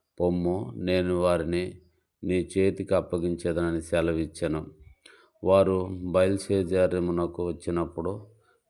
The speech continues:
దావీదు అచ్చట వారిని హతము చేసి జల ప్రవాహములో కొట్టుకొని పోవునట్లు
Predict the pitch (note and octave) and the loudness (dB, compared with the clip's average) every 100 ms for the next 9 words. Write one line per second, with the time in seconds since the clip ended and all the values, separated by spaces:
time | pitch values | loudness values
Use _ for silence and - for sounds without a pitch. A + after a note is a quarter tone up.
0 | E2+ D#2+ F#2+ G2 G2 F2+ F#2 F2+ - F2 | -2 4 6 6 4 4 4 2 2 -2
1 | F2 E2+ E2+ E2 E2 F2 - F2+ F2 F2+ | 2 4 2 2 0 -2 -2 -4 -2 -4
2 | F2 - E2+ E2 F#2 - - _ _ _ | -2 -2 -4 -2 -6 -6 -12 _ _ _
3 | - F2 F#2+ F#2+ G2+ G2 F#2 F#2 F#2 F2+ | -10 -2 4 4 2 2 4 6 4 2
4 | F#2 F2 F2 F2 - E2+ E2+ E2 F2+ F2+ | -4 -2 -2 -4 -4 -4 -4 -4 -2 0
5 | F#2 - - F#2 F2+ F2+ E2+ F2 F2+ G#2+ | -4 -6 -2 0 2 0 -2 -4 -4 -6